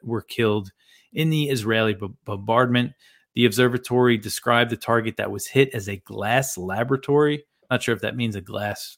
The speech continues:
factory or something, but it said the strikes also targeted the Damascus International Airport and what they called Iranian positions. So the Syrian,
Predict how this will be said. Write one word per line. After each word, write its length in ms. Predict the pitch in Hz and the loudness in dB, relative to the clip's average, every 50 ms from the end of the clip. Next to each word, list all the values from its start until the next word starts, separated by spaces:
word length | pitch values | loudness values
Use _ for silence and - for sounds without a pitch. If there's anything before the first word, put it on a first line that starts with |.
| _ | _
factory 540 | - - 131 139 143 139 - - 131 127 123 | -8 -4 -2 -2 -2 -2 -4 -2 -2 -2 -2
or 60 | 127 | -2
something, 500 | 117 - 127 123 123 123 127 123 123 113 - _ _ _ _ _ - - - - - - - _ _ - | -2 -2 -2 -2 -2 -2 -2 -4 -4 -4 -8 _ _ _ _ _ -20 -20 -20 -20 -20 -20 -20 _ _ -4
but 100 | 135 120 | -2 -2
it 80 | 113 | 2
said 180 | - 151 147 139 | 4 4 6 6
the 80 | 127 | 4
strikes 460 | 117 - - - 123 123 123 123 - - | 2 2 2 4 6 6 6 4 2 0
also 340 | - 113 113 - - - | 0 2 0 0 -2 -4
targeted 480 | 107 - - 113 113 107 107 107 110 101 | -6 -2 0 0 0 0 -2 -4 -4 -4
the 100 | 110 104 | -4 -4
Damascus 640 | 98 104 104 98 104 104 107 104 - - 107 - - | -4 -6 -6 -6 -6 -6 -6 -6 -6 -6 -8 -8 -8
International 600 | - 110 107 101 101 101 104 101 - - - - | -8 -10 -10 -8 -8 -6 -6 -6 -6 -8 -8 -4
Airport 540 | - 135 131 131 135 - 139 139 127 - - | 0 0 0 0 0 2 2 2 2 0 -2
and 300 | - 123 117 117 117 117 | -4 -2 -2 0 -2 -2
what 200 | 113 104 110 107 | -2 -2 -2 -2
they 120 | - 113 107 | -2 -2 -2
called 400 | - - - 110 107 110 107 - - | -2 -2 0 2 2 2 0 -2 -4
Iranian 560 | 110 101 104 110 120 123 127 123 123 123 117 | -6 -4 0 0 0 2 2 2 0 0 -2
positions. 800 | - - 104 95 101 143 143 143 - 92 87 95 - - - - _ _ _ _ _ _ _ _ _ _ _ _ _ _ _ _ _ _ _ _ _ _ _ _ | -4 -8 -4 2 2 2 2 2 -2 -8 -10 -12 -14 -16 -16 -16 _ _ _ _ _ _ _ _ _ _ _ _ _ _ _ _ _ _ _ _ _ _ _ _
So 200 | - - 143 143 | 2 6 6 6
the 100 | 139 135 | 6 6
Syrian, 560 | 131 - 156 151 156 156 156 151 147 147 135 | 2 2 2 2 4 4 4 2 2 0 -4